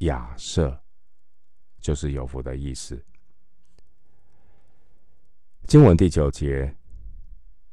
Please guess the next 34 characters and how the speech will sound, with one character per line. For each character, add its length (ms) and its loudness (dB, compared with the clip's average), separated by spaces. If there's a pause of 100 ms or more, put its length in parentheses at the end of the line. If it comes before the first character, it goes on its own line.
(200)
当 320 12
利 200 10
亚 180 4
觉 220 6
得 160 6
自 180 6
己 280 0
不 140 0
再 220 2
生 220 2
育 100 4
的 140 0
时 100 -4
候， 420 0 (1800)
他 200 6
就 260 8
像 260 6
一 100 6
个 380 2
参 320 6
加 340 4 (240)
赛 380 8
跑 260 4
的 140 2
选 280 4
手， 320 2 (540)
发 240 8
现 220 8
自 180 6
己 180 0
在 180 2
跑 240 2
道 180 4
上 320 4